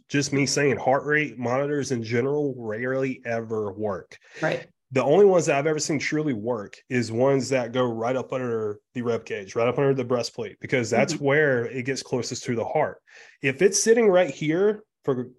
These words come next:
Speaker 1: people that are not watching, I'm pointing to, like, my forearm. If it's sitting on your forearm, sure, it can get some type of pulse and some type of heart rate, but it's not going to be accurate.
Speaker 2: Right.
Speaker 1: So going back to the scenario of, y-,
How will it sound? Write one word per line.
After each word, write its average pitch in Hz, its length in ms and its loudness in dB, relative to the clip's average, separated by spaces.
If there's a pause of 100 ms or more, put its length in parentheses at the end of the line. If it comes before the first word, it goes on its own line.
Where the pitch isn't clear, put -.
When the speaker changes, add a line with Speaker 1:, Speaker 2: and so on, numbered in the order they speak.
(120)
Speaker 1:
people 143 220 0
that 131 160 4
are 117 80 4
not 120 200 2
watching, 117 680 -2
I'm 123 120 -2
pointing 131 280 2
to, 131 100 -2
like, 110 160 -2
my 107 100 -2
forearm. 127 520 4 (300)
If 131 120 -2
it's 170 120 -4
sitting 220 260 4
on 214 120 6
your 180 140 6
forearm, 165 540 -2 (340)
sure, 196 600 0
it 160 200 -6
can 165 180 0
get 165 340 2
some 175 260 0
type 160 260 -2
of 151 120 -2
pulse 139 360 -4
and 135 100 -2
some 135 180 0
type 139 200 -6
of 117 80 -8
heart 139 220 -4
rate, 170 180 -2 (280)
but 151 140 -2
it's 151 120 -6
not 185 160 -4
going 185 160 -2
to 156 60 -6
be 139 120 -8
accurate. 127 500 -8 (300)
Speaker 2:
Right. 190 120 -4 (100)
Speaker 1:
So 139 520 2
going 160 260 4
back 156 200 0
to - 80 -8
the 143 100 -4
scenario 131 640 0
of, 113 460 -4
y-, 123 180 -10